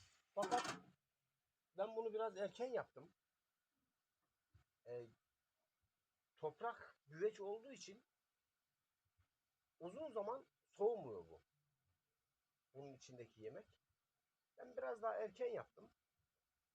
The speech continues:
Yirmi beş dakika, yarım saat kadar bunu dinlendireceğim arkadaşlar. Dinlenince tabii ki lezzeti biraz daha artacaktır düşüncesindeyim.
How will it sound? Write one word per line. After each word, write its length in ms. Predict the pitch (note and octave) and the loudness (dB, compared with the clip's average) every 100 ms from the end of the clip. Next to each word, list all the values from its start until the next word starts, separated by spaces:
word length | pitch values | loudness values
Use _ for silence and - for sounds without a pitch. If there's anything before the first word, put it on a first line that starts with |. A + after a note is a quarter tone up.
| _ _ _ _ _ _ _ D#3+ | _ _ _ _ _ _ _ _
Yirmi 440 | G3+ C#4+ C4+ A#3 | -18 -12 -10 4
beş 240 | G#3+ F3 | 4 4
dakika, 340 | D#3+ C3+ C#3+ E3 | 0 0 -2 -2
yarım 360 | E3+ F#3 A#3+ | 0 0 -2
saat 320 | - E3 C#3+ - | 0 0 0 0
kadar 340 | D#3+ D#3 F3 - _ _ _ _ _ _ _ _ _ _ D#3+ | 2 2 0 -4 _ _ _ _ _ _ _ _ _ _ -8
bunu 220 | A#3 F#3+ | -8 -6
dinlendireceğim 680 | F#3 F#3+ F#3 F3 E3 D3 A2+ | -6 -2 -2 -4 -2 -2 -2
arkadaşlar. 520 | A2 A2 G#2+ - E2 _ _ _ _ _ _ _ - | -6 -8 -8 -10 -16 _ _ _ _ _ _ _ -14
Dinlenince 440 | A#3 A#3+ G#3+ A#3 | -4 -2 -2 -4
tabii 280 | - G3 E3+ | 0 -2 -2
ki 200 | F3 E3+ | -6 -4
lezzeti 480 | F3 E3 D3+ E3+ D#3+ | -4 -4 -8 -8 -4
biraz 280 | E3 D3+ C#3+ | 0 2 2
daha 300 | D#3 D#3+ - _ _ _ _ _ _ - | 0 0 -6 _ _ _ _ _ _ -2
artacaktır 640 | C#3+ D3 D3 C#3+ - B2+ - _ _ _ | -2 0 -4 -4 -6 -16 -16 _ _ _
düşüncesindeyim. 840 | C3 B2+ A#2 A2 A#2 A2+ C#3+ G#3+ | -16 -12 -10 -12 -10 -10 -8 -10